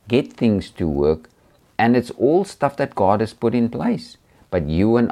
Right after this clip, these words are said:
I need to get to the point where we understand these laws, these principles, these guidelines, and apply them. And the moment you apply it, then you will see that the things start happening. And,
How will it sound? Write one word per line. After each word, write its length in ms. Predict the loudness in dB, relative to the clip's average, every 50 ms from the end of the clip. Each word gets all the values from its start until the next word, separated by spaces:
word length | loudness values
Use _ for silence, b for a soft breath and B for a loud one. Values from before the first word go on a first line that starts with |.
| -2 0
I 200 | 2 2 2 2
need 360 | 0 0 0 0 -2 -2 -4 -6
to 60 | -8
get 260 | -2 -2 -2 -2 -2
to 100 | -8 -6
the 100 | -6 -6
point 500 | -8 _ _ -6 -2 0 0 0 0 0
where 140 | -2 -2 0
we 100 | 0 -2
understand 800 | -2 -4 -6 -6 -8 -12 -14 -10 -8 -4 -2 0 0 0 0
these 340 | 0 -2 -2 -2 -4 -6 -6
laws, 420 | -4 0 0 2 2 2 0 -2 -4
these 200 | -10 -10 -10 -14
principles, 760 | _ -4 -2 -2 -2 -2 -6 -12 -8 -2 -2 -2 -2 -2
these 200 | -6 -10 -12 -10
guidelines, 640 | -6 -2 0 2 2 2 2 2 0 0 0 0 -4 -8 B B B B B
and 160 | B 0 0
apply 420 | 0 0 -2 -2 0 0 0 0 0
them. 240 | -2 -4 -6 -10 -18 _ _ _ -4
And 140 | 0 2 2
the 60 | 2
moment 400 | 2 2 2 2 2 0 0 0
you 80 | -2 -2
apply 500 | -2 -2 _ -10 -6 -2 0 0 2 2
it, 300 | 2 2 2 0 -4 _ _ b b b b b b b b b
then 240 | 0 2 2 4 4
you 100 | 2 2
will 140 | 0 0 -2
see 520 | -4 -8 -10 -4 -2 0 0 0 -2 -4 b b b b b -2
that 160 | -2 -2 -2
the 100 | -6 -10
things 320 | -8 -4 -2 -2 -2 -2 -6
start 380 | -8 -2 0 2 2 2 0 -4 _ _ _ _ -6
happening. 520 | -2 -2 -2 -2 -4 -6 -6 -6 -8 -10 -14 b b b b b b b
And, 360 | 0 0 2 0 -2 -4